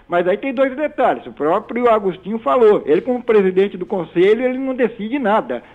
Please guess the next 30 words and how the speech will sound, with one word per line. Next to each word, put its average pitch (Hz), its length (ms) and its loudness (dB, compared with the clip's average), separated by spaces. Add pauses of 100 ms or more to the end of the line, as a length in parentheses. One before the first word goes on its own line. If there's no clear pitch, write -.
(120)
Quem 185 120 0
decide 196 480 -2
é 277 60 4
a 254 60 2
Assembleia. 233 760 0 (300)
Ele 151 80 -4
tem 226 160 -2
que 226 60 -12
fazer 220 200 2
uma 214 160 2
reunião, 190 680 2 (760)
todos 233 360 4
os 196 120 -14
conselheiros 214 640 0
têm 226 200 0
que 220 120 -12
votar, 233 480 0
tipo 226 200 -8
assim, 214 440 0 (600)
"Aceitamos 233 840 0
trinta 247 360 0
por 214 320 -6
cento 254 380 -2
contra 220 380 -4
setenta, 220 600 -2
assunto 226 340 -4
encerrado, 190 680 -2
bola 202 260 0
pra 196 180 -2
frente, 254 640 -4